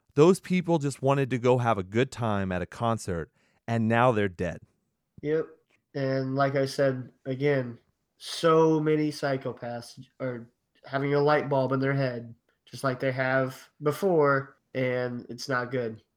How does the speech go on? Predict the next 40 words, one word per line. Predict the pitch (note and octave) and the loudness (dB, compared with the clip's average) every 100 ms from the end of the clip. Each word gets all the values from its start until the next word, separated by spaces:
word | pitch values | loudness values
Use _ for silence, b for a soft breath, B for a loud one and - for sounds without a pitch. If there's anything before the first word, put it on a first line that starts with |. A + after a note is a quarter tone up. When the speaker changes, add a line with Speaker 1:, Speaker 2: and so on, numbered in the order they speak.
| _ | _
Speaker 2:
Um, | B2 A2+ | -6 0
Speaker 1:
Yeah. | F3 A#2 A2+ _ _ _ _ | 0 -2 -8 _ _ _ _
Speaker 2:
I | - A#2+ A#2+ | -6 -2 0
don't, | B2 - - _ - | -2 -4 -12 _ -6
I | |
hope | C3 D3+ D#3 | 2 2 4
nothing | D#3 D#3+ D3+ | 2 2 2
happens, | D3+ D#3 F3+ E3+ | 2 2 -2 0
but | C#3 C3 A2+ - _ _ _ | 0 0 -2 -10 _ _ _
history | C#3+ C#3+ - D3 | -2 0 -2 -2
tells | C3+ C#3 C#3 C3+ C3 - _ | 0 2 2 0 -2 -12 _
otherwise. | C3 A2+ G#2+ G#2+ A2 | -6 -4 -6 -8 -2
Speaker 1:
Oh, | - A3 | 6 6
no, | G3+ B2+ | 8 8
it | E3+ | 6
will. | D#3+ E3+ F2 F#2+ - _ _ _ | 4 4 4 -2 -14 _ _ _
It | D3 | 4
absolutely | F3 G3 - G3 G3+ | 6 6 4 4 4
Speaker 2:
Yeah. | B2 | 4
Speaker 1:
will, | G#2+ | 2
because | F2+ A2+ - D3 | 0 -2 -2 0
nothing | D3 D3+ E3+ C#3+ | 0 0 0 -2
has | B2+ | -4
changed. | - C#3+ C#3 - - - _ _ | -4 -4 -4 -8 -16 -20 _ _
And | D#3 D#3 | 4 4
it's | D3+ B2+ | 4 2
Speaker 2:
Yep. | |
Speaker 1:
not | D3+ D#3+ F3 | 2 2 0
because | D3+ - E3+ D3 | -4 2 2 2
of | A#2+ | 0
gun | - C#3 | 0 0
control. | C3+ B2 A2 | -2 -4 -2
As | G#2 | 0
much | A2 E3+ | 0 0
as | F#3 | -2
people | - F#3 E3+ | -4 -2 -2
wanna | D3 D3+ | 0 -2
say | C#3+ D3+ | 0 -2
gun | C3 B2+ B2+ | 0 -2 -2
control, | A#2 - G2 F2 | -6 -6 -4 -4